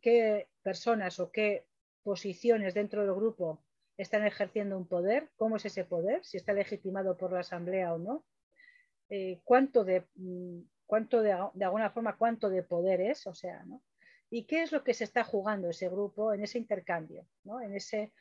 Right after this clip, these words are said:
a través de ese conflicto que ha emergido, qué es lo que se está jugando ese grupo,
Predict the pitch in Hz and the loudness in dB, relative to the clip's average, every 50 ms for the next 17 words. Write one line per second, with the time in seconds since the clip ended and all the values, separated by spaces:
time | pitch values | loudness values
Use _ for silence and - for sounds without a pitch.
0 | _ _ _ _ _ - 202 208 - 214 202 196 202 226 247 233 - 240 226 - | _ _ _ _ _ -6 -6 -4 -2 0 0 2 4 2 2 4 4 2 2 4
1 | 254 240 - 220 202 180 - - 233 226 - - 190 175 - 214 208 214 214 208 | 0 0 0 0 -2 -2 -4 -6 -6 -6 -2 -2 -2 0 2 4 4 4 2 0
2 | 208 - - - 233 226 214 233 240 - 240 233 240 233 - 214 - 202 185 - | -2 -4 -8 -10 -8 -4 -2 -2 -2 0 0 -2 -2 -4 -6 -8 -10 -10 -12 -6
3 | - 202 196 190 180 180 180 170 170 _ _ _ - 190 180 196 196 190 175 175 | -4 -2 -2 -2 -4 -6 -10 -12 -16 _ _ _ -10 -8 -4 -4 -2 -2 -2 -4
4 | 165 - 175 160 156 160 156 - - 151 151 | -4 -4 -6 -4 -4 -6 -6 -6 -10 -14 -14